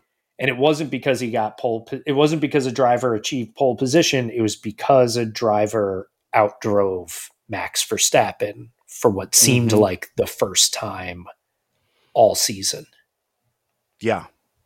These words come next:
Speaker 2: Yeah. True, like, truly outperformed him in every way. Uh, also, the, there, there's, like, a couple of, like, really interesting, uh, statistics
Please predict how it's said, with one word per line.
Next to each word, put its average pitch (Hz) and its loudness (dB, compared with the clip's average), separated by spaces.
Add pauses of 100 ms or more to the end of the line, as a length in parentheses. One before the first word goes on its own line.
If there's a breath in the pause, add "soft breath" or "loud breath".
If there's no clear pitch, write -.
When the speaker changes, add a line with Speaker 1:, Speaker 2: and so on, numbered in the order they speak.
(120)
Speaker 2:
Yeah. 117 0 (120)
True, 147 2
like, 120 0 (100)
truly 135 2
outperformed 110 -2
him 98 -6
in 110 -6
every 104 -6
way. 90 -10 (500 soft breath)
Uh, 104 2 (480)
also, 151 4 (100)
the, 120 2
there, 120 0
there's, 127 0
like, 123 0
a 135 0
couple 156 4
of, 135 2
like, 117 -2
really 127 2
interesting, 113 -4 (580 soft breath)
uh, 101 0 (120)
statistics - -4